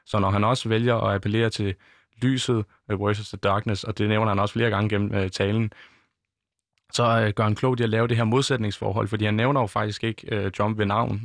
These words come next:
øh, under talen overhovedet. Han siger kun, med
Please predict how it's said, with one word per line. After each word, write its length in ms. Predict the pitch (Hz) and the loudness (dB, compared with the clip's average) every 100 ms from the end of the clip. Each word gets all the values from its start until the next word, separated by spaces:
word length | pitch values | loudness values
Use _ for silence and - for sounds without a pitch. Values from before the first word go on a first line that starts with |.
| - | -2
øh, 160 | 104 101 | -2 0
under 200 | 110 107 | 0 0
talen 280 | 107 107 110 | 0 0 0
overhovedet. 400 | 101 117 113 - - _ | -2 -2 -6 -8 -18 _
Han 100 | 110 | -2
siger 180 | 131 127 | 0 2
kun, 260 | 117 110 - _ _ _ _ _ | 0 -2 -6 _ _ _ _ _
med 140 | 110 | -4